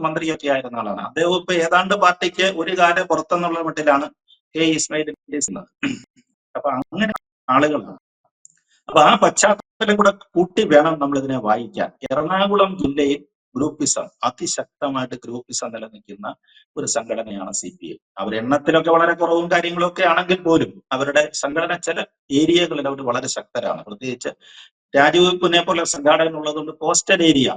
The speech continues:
കോസ്റ്റൽ ഏരിയയിൽ വളരെ ശക്തി ഉണ്ടായിരുന്ന ഒരു പാർട്ടി തന്നെയാണ്. അത് സമ്മതിച്ചു കൊടുത്തെങ്കിലേ പറ്റുള്ളൂ. അപ്പൊ ഇതാണ് ഇപ്പൊ ഇഷ്യൂ ആയിട്ട് മാറിയിരിക്കുന്നത്.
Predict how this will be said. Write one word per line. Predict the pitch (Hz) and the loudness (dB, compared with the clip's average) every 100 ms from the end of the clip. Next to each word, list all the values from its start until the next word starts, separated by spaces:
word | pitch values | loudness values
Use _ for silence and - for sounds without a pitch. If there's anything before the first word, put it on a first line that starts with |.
| - _ _ - | -8 _ _ -4
കോസ്റ്റൽ | 147 - 190 | -4 -2 -2
ഏരിയയിൽ | 185 185 196 | 0 0 0
വളരെ | 160 220 220 - | -2 -2 -2 -4
ശക്തി | 147 165 151 | -2 2 2
ഉണ്ടായിരുന്ന | 147 143 139 135 | 4 2 0 -4
ഒരു | 135 | -2
പാർട്ടി | 123 127 | -2 -2
തന്നെയാണ്. | 120 113 110 107 - _ _ | -6 -4 -8 -8 -14 _ _
അത് | 120 - | -10 -8
സമ്മതിച്ചു | 151 160 160 | -6 -6 -4
കൊടുത്തെങ്കിലേ | 151 143 143 135 123 | -6 -6 -6 -4 -6
പറ്റുള്ളൂ. | 107 104 92 - - - - - _ _ _ _ _ _ _ - | -8 -16 -18 -20 -20 -18 -18 -20 _ _ _ _ _ _ _ -4
അപ്പൊ | 165 185 | 2 4
ഇതാണ് | 190 254 226 | 6 6 6
ഇപ്പൊ | 214 220 | 2 2
ഇഷ്യൂ | 180 240 220 | 2 4 6
ആയിട്ട് | 202 165 | 6 6
മാറിയിരിക്കുന്നത്. | 165 165 151 135 117 - | 6 4 4 2 0 -10